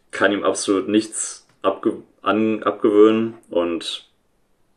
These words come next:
ja, Cissé hat das sehr gut gemacht. Der ist auch noch sehr jung. Und der hat ja gegen Hamburg gespielt, das erste Spiel, und dann nie wieder. Da hat er eine rote Karte bekommen. Aber er war auch lä-, länger verletzt, deswegen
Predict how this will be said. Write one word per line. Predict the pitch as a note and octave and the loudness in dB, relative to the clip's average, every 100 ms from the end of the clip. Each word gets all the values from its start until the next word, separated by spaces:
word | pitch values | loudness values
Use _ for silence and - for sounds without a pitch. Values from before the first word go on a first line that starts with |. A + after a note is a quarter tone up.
| _ _ | _ _
ja, | - C#2+ - | 0 0 -2
Cissé | - A#2+ A#2 B2+ C3+ | -2 -2 2 6 6
hat | C3 | 6
das | B2 - | 2 4
sehr | A#2 | 4
gut | A#2 - | 4 2
gemacht. | G2 F#2+ - | 0 -2 0
Der | F#2+ F2+ | 2 2
ist | F2 | 2
auch | G2 | 0
noch | F#2+ F#2 | 2 2
sehr | E2 F2+ | 4 4
jung. | F#2+ A2+ A#2+ C3 - - - - - _ | 6 6 4 -4 -14 -20 -20 -20 -20 _
Und | F#2 | 2
der | F#2+ | 4
hat | G2+ G#2 | 4 4
ja | G2 | 2
gegen | F#2 F2+ | 2 0
Hamburg | G#2 A#2 A#2+ B2 | 0 4 4 4
gespielt, | A#2 - A#2+ | 0 4 4
das | A2+ | 4
erste | - A2 A#2 | 4 2 0
Spiel, | A2 A2+ A2+ | -4 2 4
und | F#2+ F2 | 4 4
dann | F#2+ G2 | 4 4
nie | G#2+ G#2 | 0 0
wieder. | A#2 G#2 F#2+ C#4 - - _ _ _ _ - | 2 4 4 2 -4 -18 _ _ _ _ 0
Da | F#2 | 4
hat | G#2 | 6
er | G2 | 6
eine | |
rote | G2 G#2 - | 6 4 4
Karte | G#2+ G2+ - | 2 2 2
bekommen. | G#2+ G#2 A2+ A2+ A#2+ - _ _ _ | 0 4 4 4 0 -8 _ _ _
Aber | F#2+ | 4
er | F#2+ | 6
war | G2 | 8
auch | G2+ G#2 | 6 4
lä-, | F#2 F2+ | 0 2
länger | F#2+ G2 G2 | 2 2 2
verletzt, | - F2+ F2+ F#2+ - | 0 2 4 2 -2
deswegen | G2 - F#2 F#2 G2+ G2+ | -6 -2 -2 0 -2 -8